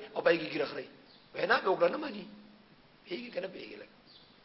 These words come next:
وی زه پکې ټنګ ټکور والا نه پرې-، ناروا والا نه پرېږدم.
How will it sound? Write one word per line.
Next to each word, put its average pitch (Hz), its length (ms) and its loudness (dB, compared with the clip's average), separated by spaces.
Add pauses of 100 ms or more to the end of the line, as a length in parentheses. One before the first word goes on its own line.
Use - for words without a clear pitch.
(1600)
وی 214 120 4
زه 277 120 6
پکې 233 260 10
ټنګ 254 180 10
ټکور 240 280 10
والا 220 180 12
نه 226 100 6
پرې-، 220 180 8
ناروا 196 260 10
والا 175 180 10
نه 165 80 4
پرېږدم. - 340 -8